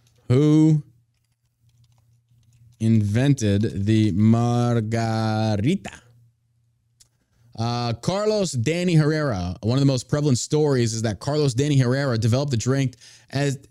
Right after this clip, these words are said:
his Tijuana area restaurant, Rancho La Gloria, around nineteen thirty-eight. As the legend goes, Herrera dreamed up the cocktail for one of his customers, an aspiring actress named Marjorie King,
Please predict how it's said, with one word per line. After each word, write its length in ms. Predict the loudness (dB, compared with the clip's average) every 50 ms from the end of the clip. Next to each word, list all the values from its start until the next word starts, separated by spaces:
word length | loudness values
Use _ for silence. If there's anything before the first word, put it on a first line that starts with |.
| _ -4
his 340 | 0 2 2 2 0 -2 -6
Tijuana 600 | -8 -4 -2 0 0 0 0 -2 -2 -4 -4 -2 -2
area 300 | -2 0 0 0 0 0
restaurant, 640 | 0 -2 -2 -6 -4 -4 -2 -2 0 0 -2 -2 -2
Rancho 560 | -2 -2 -2 0 0 -2 -2 0 0 2 2 2
La 360 | 2 2 0 0 0 0 0
Gloria, 680 | 2 2 2 2 2 2 2 0 0 0 -2 -2 -4 -2
around 500 | -2 -2 0 0 0 2 2 2 2 2
nineteen 340 | 0 0 0 0 0 -2 -2
thirty-eight. 540 | 0 0 0 0 2 0 0 0 -2 -4 -6 _ -20 -20 -20 -18 -8
As 140 | -6 -2 0
the 60 | 0
legend 300 | 0 0 0 2 2 2
goes, 460 | 2 2 2 2 4 4 2 2 0 -2
Herrera 380 | -4 -4 -2 -2 -2 -2 -2
dreamed 380 | -2 0 0 2 4 4 4 2
up 100 | 0 -4
the 80 | -4 -8
cocktail 560 | -10 -8 -6 -6 -6 -6 -2 -2 -2 -2 -2
for 100 | -4 -2
one 140 | -2 -2 -2
of 60 | -2
his 100 | -4 -6
customers, 560 | -8 -8 -8 -6 -4 -2 -2 -2 -2 -2 -4
an 80 | -4 -4
aspiring 500 | -6 -6 -8 -6 -4 -2 -2 -2 -2 -2
actress 380 | -4 -4 -6 -6 -6 -6 -4
named 300 | -4 -4 -2 -2 -4 -4 -8 -20 -20 -20 _ _ _ _ -6
Marjorie 580 | -4 -2 -2 0 0 0 0 0 0 0 -2 -4
King, 600 | -4 -4 -2 -2 0 0 -2 0 0 0 0